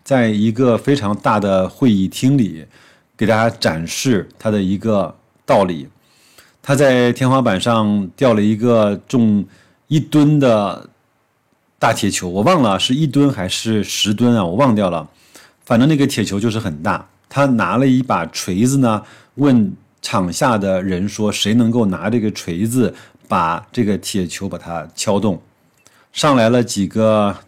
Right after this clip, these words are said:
肌肉猛男，拿这个锤子呢，一顿乱砸，这个大球呢，纹丝不动。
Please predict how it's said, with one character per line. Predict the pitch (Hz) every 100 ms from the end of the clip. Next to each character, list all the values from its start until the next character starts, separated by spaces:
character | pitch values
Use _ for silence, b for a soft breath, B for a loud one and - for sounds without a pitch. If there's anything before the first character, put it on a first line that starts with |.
| - -
肌 | 143
肉 | 143 131
猛 | 104 90
男， | 82 76 95 104 -
拿 | 95 107
这 | 120
个 |
锤 | 107 - 95
子 | 104
呢， | 107 95
一 | 95
顿 | 104 123
乱 | 117 101
砸， | 85 76 76 B B B
这 | -
个 | 113
大 | 107 110
球 | 104 -
呢， | 95 101 92 92
纹 | 101 104 123
丝 | 123 - - 113 117 110 -
不 | -
动。 | - 87